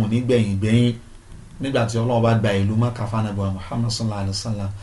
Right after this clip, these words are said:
Ṣùgbọ́n níjọ́ tí ọba yìí ń bí léèrè nípa Ànábì wa Muhammad,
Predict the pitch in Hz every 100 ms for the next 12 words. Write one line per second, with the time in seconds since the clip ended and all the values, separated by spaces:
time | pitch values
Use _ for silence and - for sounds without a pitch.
0 | - - 214 170 175 185 190 160 143 139
1 | 139 123 117 139 135 123 156 160 160 127
2 | 113 98 - - - - - 135 139 120
3 | 113 127 117 104 95 123 127 120